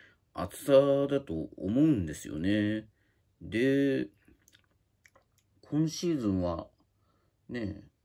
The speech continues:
それこそマリーンズと開幕戦でや、見てましたけど、やっぱり栗原選手ね。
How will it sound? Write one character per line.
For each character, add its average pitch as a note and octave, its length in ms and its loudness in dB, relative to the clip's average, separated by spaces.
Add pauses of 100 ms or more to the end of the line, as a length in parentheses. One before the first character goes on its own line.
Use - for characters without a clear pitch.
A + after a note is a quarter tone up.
(280)
そ - 80 -10
れ A#2+ 60 -6
こ A#2+ 140 -8
そ G#2 80 -4
マ F#2+ 180 0
リ B2 80 -2
ー A#2+ 60 -2
ン - 20 -4
ズ F#2+ 80 -6
と G#2+ 80 -12
開 G2 220 -4
幕 G2+ 180 -2
戦 F#2 520 -4
で F2 100 -4
や、 F2 160 -6 (1040)
見 A2+ 120 -6
て G2+ 60 -8
ま F#2 120 -6
し F2+ 40 -10
た - 80 -12
け - 80 -12
ど、 D2 80 -6
や E2+ 80 -4
っ - 40 -8
ぱ B2+ 100 -6
り G2+ 120 -8
栗 D#3+ 300 -2
原 D4 260 2
選 A#2+ 280 -4
手 - 80 -10
ね。 B2 400 -4